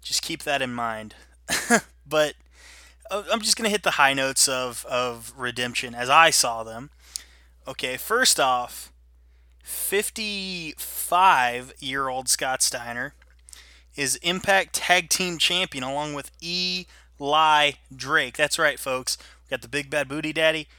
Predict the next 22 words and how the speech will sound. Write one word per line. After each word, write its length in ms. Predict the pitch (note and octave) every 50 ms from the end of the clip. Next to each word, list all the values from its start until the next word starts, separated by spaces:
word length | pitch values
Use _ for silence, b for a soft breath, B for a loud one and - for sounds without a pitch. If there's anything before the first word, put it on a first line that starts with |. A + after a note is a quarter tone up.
| b b b -
and 100 | C3+ B2+
the 40 | A#2+
Big 200 | A#2+ C#3+ C#3+ C3
Bad 220 | C#3 C#3+ C3+ C3
Gravy 280 | B2+ C#3 D3 D3 C3+ C3
Daddy 380 | A#2+ A#2+ A#2 A#2 A#2 A#2 A2+ - _ _ _ _ -
as 220 | C#3+ C#3 C#3 B2+
our 160 | C#3 C3+ B2+
tag 320 | - - - C3 C3 B2+ B2
team 240 | - - C3 B2+ A#2
champions. 720 | - - C#3+ C#3 C#3 A#2+ - B2 A#2 A2+ A#2 A#2+ - A#2+
And, 340 | A#2 A#2 A2+ A#2 A#2 A#2 B B B B B B B
you 80 | - C3
know, 140 | C3 C3 C#3
let's 160 | D3 C#3 -
see 260 | - - C#3+ C#3 C3+
where 220 | C3 C3 C3+ C3+
they 140 | C3+ C3+ C3
go 200 | B2 C3+ C3 B2
from 240 | A#2 - - B2 B2
there, 320 | B2 B2+ B2 B2 A#2+ A#2
'cause, 440 | - - B2+ A#2 A#2 A2+ - - -